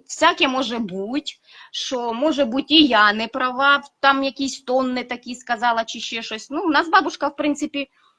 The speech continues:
е, вона емоційна людина, але вона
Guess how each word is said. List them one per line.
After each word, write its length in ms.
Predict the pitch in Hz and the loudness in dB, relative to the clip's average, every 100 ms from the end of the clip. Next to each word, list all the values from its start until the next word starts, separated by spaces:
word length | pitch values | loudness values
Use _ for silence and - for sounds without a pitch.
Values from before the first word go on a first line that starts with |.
| _ - | _ -8
е, 100 | 226 | -4
вона 460 | 226 285 277 269 254 262 | 0 4 4 4 0 -4
емоційна 580 | 262 262 - 247 294 508 494 | -4 -4 -6 -4 -2 -2 -2
людина, 300 | 427 403 427 427 - | -6 -6 -4 -6 -2
але 280 | 294 381 381 | 0 0 0
вона 600 | 370 349 392 392 370 | 2 4 4 4 2